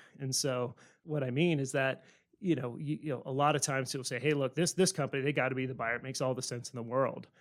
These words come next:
You never know what's going on with that company. They could have just digested a big acquisition, changed C E Os, or redone their debt, you know, I call it be on deal restriction where their board, you know, something happened and their board just doesn't want them doing deals. And then you might have a,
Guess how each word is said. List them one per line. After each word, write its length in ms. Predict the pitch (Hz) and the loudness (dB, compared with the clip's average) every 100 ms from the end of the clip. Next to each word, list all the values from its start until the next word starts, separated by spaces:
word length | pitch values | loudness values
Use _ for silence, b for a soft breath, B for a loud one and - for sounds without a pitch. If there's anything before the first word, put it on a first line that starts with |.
| b b | b b
You 140 | - 165 | 2 6
never 180 | 175 165 | 8 8
know 140 | 160 | 8
what's 160 | 147 - | 6 4
going 240 | 135 139 | 2 2
on 140 | 139 | 2
with 100 | 127 | 0
that 160 | 123 - | -4 -4
company. 380 | 165 170 139 123 | -4 -4 -6 -10
They 100 | 123 | -10
could 160 | - | -10
have 80 | 120 | -10
just 320 | 120 120 - | -10 -8 -8
digested 480 | 120 120 131 - 127 | -10 -14 -8 -6 -6
a 40 | 120 | -4
big 180 | 131 | -2
acquisition, 640 | 123 117 127 202 202 170 135 | -2 -4 2 4 4 2 0
changed 400 | - 123 117 - | -4 -4 -4 -4
C 300 | - 120 120 | -2 -4 0
E 60 | 147 | 4
Os, 580 | 214 180 156 135 - - B B B - | 6 6 6 4 2 2 B B B -6
or 80 | |
redone 380 | 117 139 131 123 | 0 2 2 2
their 100 | 113 | 0
debt, 640 | 117 160 185 156 139 - - | 2 4 8 8 4 -4 -6
you 120 | 135 | -4
know, 80 | 120 | -4
I 40 | |
call 220 | - 123 | -4 -2
it 180 | 135 147 | -2 0
be 120 | 143 | 2
on 100 | 131 | 2
deal 260 | 123 170 175 | 4 6 8
restriction 680 | 165 - 170 - 165 156 139 | 6 4 0 2 4 4 4
where 100 | 123 | 0
their 140 | 139 | -2
board, 460 | - 156 147 135 139 | 2 4 6 4 0
you 120 | - 117 | -6 -4
know, 80 | 120 | -4
something 380 | - 151 131 | -2 -2 -2
happened 420 | 107 147 143 147 131 | -2 -2 0 0 0
and 200 | 120 117 B B | -2 -6 B B
their 100 | 131 | 0
board 220 | 127 143 | 4 4
just 140 | 139 - | 4 0
doesn't 220 | 135 135 | 0 2
want 120 | 143 | 2
them 160 | 135 135 | 4 2
doing 100 | 123 | 2
deals. 560 | 185 196 143 135 - B B B - | 4 6 6 4 0 B B B -2
And 100 | 175 | 4
then 140 | 175 | 6
you 80 | 175 | 6
might 200 | 165 151 | 4 2
have 340 | 156 151 139 | 0 2 2
a, 180 | 135 | 0